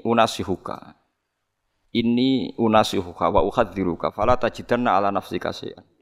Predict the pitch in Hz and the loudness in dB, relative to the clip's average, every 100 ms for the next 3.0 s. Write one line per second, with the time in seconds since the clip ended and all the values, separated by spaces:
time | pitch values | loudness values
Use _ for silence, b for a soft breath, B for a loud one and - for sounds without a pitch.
0 | _ _ _ _ _ _ _ _ _ _ | _ _ _ _ _ _ _ _ _ _
1 | _ - 113 113 113 120 127 113 117 117 | _ 0 4 4 2 0 0 2 2 2
2 | 113 113 113 113 - 98 95 87 85 101 | 0 -2 -2 -2 2 4 4 0 -6 -10